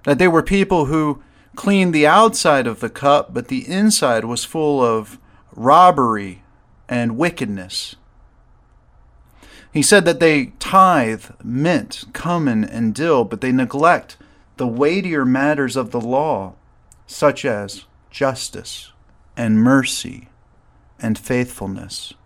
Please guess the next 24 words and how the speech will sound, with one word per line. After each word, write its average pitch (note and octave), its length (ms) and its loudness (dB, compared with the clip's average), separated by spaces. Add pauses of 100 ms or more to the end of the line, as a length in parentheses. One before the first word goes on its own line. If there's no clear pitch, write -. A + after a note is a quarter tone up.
(920)
He D3 160 -2
says E3 340 4
that C#3 240 0
for C#3 200 2
a A#2+ 40 2
pretense, D#3 680 -4
they B2 160 -2
make C3 260 0
long C3+ 560 2
prayers B2 840 -4 (640)
so C3+ 180 -4
that B2+ 180 -2
they C#3+ 180 2
can C3+ 240 -2
have, B2+ 520 -4 (1000)
uh, - 200 -20 (380)
praise F3 600 0
from B2 320 -2
men, A2+ 420 -4 (1500)
that B2+ 140 -4
they D3+ 140 2
like C3+ 320 4
to A#2+ 100 -10
sit - 380 -4